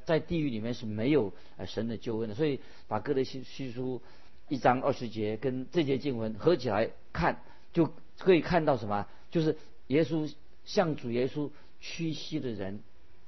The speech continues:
就认明相信主耶稣他就是主啊，他是救主。所以腓立比书第二章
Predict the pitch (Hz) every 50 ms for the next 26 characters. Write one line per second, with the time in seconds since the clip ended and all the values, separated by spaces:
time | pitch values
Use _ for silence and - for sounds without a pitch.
0 | - - 196 190 165 147 - - - - - 226 247 254 214 175 143 127 120 117
1 | 123 143 147 - - - - - - - - - - - - - - - 196 180
2 | 196 185 151 190 147 113 - - - - 143 131 139 160 160 - 170 170 156 -
3 | - - - - - - - - 160 165 170 170 147 147 147 117 - - 110 85
4 | 87 - - - - - 87 92 - 135 147 135 139 135 120 - - - - -
5 | - - - - - - 269 269 196 143 120 - - 101 92 - - - - -
6 | 151 143 127 - 160 151 147 127 107 110 107 - - 135 131 123 - - - -
7 | - - - - 156 135 120 131 127 127 123